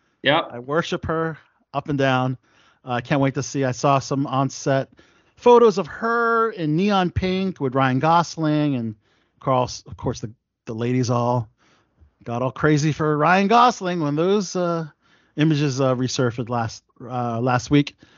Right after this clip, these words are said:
Speaker 2: Um, but, um, yeah, they're putting a lot of stock into the costuming. Um,
Speaker 1: I mean,
Speaker 2: they're
Speaker 1: it's
Speaker 2: bring-
Speaker 1: meant, isn't it supposed to be like they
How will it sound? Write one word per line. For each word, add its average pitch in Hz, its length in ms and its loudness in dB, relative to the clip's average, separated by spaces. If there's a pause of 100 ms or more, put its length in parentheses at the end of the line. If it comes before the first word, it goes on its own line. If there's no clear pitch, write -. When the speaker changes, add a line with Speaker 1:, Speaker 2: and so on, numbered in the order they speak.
(500)
Speaker 2:
Um, 156 600 4
but, 160 540 2
um, 165 580 0 (160)
yeah, 269 240 4
they're 262 100 4
putting 277 280 -2
a 190 100 2
lot 151 400 4
of 175 100 -2
stock 156 440 -2
into 131 600 0
the 123 140 0
costuming. 120 840 -8 (800)
Um, 101 600 -6 (440)
Speaker 1:
I 170 100 2
mean, 180 180 6
Speaker 2:
they're - 100 4
Speaker 1:
it's 143 120 2
Speaker 2:
bring- 170 40 -4 (160)
Speaker 1:
meant, 208 120 -12
isn't 196 220 2
it 247 100 2
supposed 220 260 0
to 190 40 -8
be 196 100 4
like 165 240 4
they 143 340 2